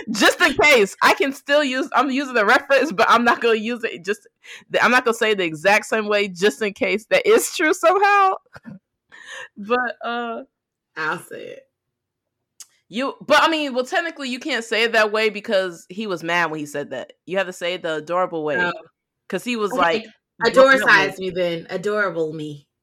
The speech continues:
Speaker 2: T. 'Cause then that's a different way, 'cause he's not gonna be the same way. So I'm, I'm, look, I'm waiting.
Speaker 1: No, you were his, you be his cinnamon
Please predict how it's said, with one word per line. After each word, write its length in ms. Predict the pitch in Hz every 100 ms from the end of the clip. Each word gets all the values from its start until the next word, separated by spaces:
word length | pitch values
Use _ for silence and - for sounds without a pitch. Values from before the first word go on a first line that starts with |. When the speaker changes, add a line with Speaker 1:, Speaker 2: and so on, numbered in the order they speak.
| _
Speaker 2:
T. 400 | - - 160 190 -
'Cause 140 | 247
then 100 | 269
that's 160 | 269 294
a 60 |
different 260 | 262 330 330
way, 220 | 226 165
'cause 160 | 165 180
he's 160 | 202 208
not 120 | 220
gonna 120 | 220
be 80 | 214
the 80 | 202
same 160 | - 185
way. 80 |
So 100 | 175 175
I'm, 240 | 214 220
I'm, 220 | - 233 - - _
look, 240 | 190 165 - _ _ -
I'm 180 | 220
waiting. 340 | 196 185 180 175 _ _ _ _ _
Speaker 1:
No, 120 | 226 539 508
you 180 | 302 339
were 300 | 466 453 440
his, 80 | -
you 100 | 269
be 160 | 415 403
his 180 | 403 415
cinnamon 320 | 381 403 415